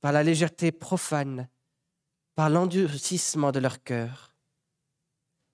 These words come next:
C'est pourquoi il y aura des larmes,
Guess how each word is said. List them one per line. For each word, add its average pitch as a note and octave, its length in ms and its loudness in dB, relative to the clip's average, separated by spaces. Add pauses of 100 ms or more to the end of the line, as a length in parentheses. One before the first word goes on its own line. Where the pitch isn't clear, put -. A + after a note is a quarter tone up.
(920)
C'est - 140 -6
pourquoi C#3+ 320 0
il C#3+ 80 2
y C#3+ 80 2
aura C3+ 140 0
des C3+ 120 2
larmes, A#2 440 -2